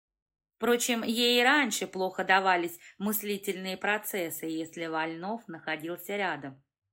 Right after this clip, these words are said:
Да и плевать на это. Мужской язык творил с ней такое, о чём без смущения Зара не могла вспоминать. К тому же беременность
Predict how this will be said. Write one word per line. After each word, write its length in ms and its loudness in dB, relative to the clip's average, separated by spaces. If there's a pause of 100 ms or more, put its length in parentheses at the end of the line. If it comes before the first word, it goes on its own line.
(560)
Да 140 -4
и 80 -6
плевать 440 -4
на 220 -14
это. 160 -20 (920)
Мужской 640 2
язык 420 -6
творил 460 -2
с 120 -14
ней 280 -6
такое, 880 -8 (340)
о 120 2
чём 420 -2
без 360 -4
смущения 920 -6 (300)
Зара 400 2
не 140 -4
могла 480 -2
вспоминать. 640 -10 (920)
К 80 -20
тому 280 6
же 140 0
беременность 800 0